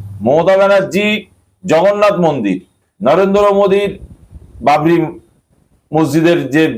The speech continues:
সরিয়ে দিয়ে সেখানে বাবরি মন্দির, এই যে একটার পর একটা এদের মন্দির নিয়ে, কেউ মসজিদ নিয়ে, কেউ মাদ্রাসা নিয়ে, এদের ভাবুন সংখ্যালঘুদের জন্য এরা কথাটা বলবে কি করে?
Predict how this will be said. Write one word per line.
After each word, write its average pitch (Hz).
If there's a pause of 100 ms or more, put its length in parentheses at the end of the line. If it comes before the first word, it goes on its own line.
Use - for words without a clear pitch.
(680)
সরিয়ে 175
দিয়ে 175
সেখানে 160
বাবরি 139
মন্দির, 113 (520)
এই 202
যে 226
একটার 226
পর 226 (120)
একটা - (160)
এদের 208 (360)
মন্দির 151 (120)
নিয়ে, 113 (840)
কেউ 180 (1160)
মসজিদ 135 (100)
নিয়ে, 151 (120)
কেউ 156 (120)
মাদ্রাসা 175
নিয়ে, 147 (460)
এদের 190
ভাবুন 185 (120)
সংখ্যালঘুদের 214
জন্য 220
এরা 220
কথাটা 214
বলবে 214
কি 165
করে? -